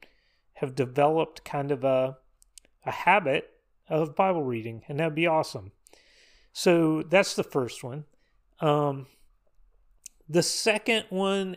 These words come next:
and the third one are kinda tied together. And so the second one is, um, to maybe find some ways to help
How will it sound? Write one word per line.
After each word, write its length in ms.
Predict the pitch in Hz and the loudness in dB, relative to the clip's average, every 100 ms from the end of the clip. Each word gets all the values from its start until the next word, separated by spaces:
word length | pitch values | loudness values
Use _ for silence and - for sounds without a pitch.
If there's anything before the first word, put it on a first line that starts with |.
| - | -4
and 200 | 165 151 | -4 -2
the 60 | 135 | -2
third 340 | - 202 180 | 2 2 2
one 160 | 165 147 | 0 -2
are 80 | |
kinda 400 | 135 - 175 160 | -6 -6 -4 -2
tied 380 | 156 - 151 135 | -4 -2 -2 -2
together. 540 | - 135 131 107 110 - | -8 -4 -2 -4 -10 -8
And 340 | 147 139 131 - _ _ _ | -4 -4 -6 -12 _ _ _
so 600 | - - 156 147 147 147 147 | -14 4 6 6 4 -2 -6
the 100 | 147 | -4
second 400 | - 240 - 165 | 0 0 0 -4
one 180 | 151 | -4
is, 480 | 139 139 139 143 - - _ _ _ | -2 0 0 -2 -10 -18 _ _ _
um, 480 | 139 135 131 127 143 _ _ _ | -6 -4 -6 -8 -14 _ _ _
to 360 | - 156 156 147 | -2 0 0 0
maybe 300 | 160 190 185 | 0 0 0
find 540 | - 165 160 180 170 | -2 2 2 2 -2
some 240 | - 165 151 | -4 -4 -2
ways 640 | 143 143 135 127 - - _ - | 0 0 -2 -4 -6 -16 _ -8
to 140 | 143 | -6
help 540 | - - 160 160 - | -2 2 2 2 -6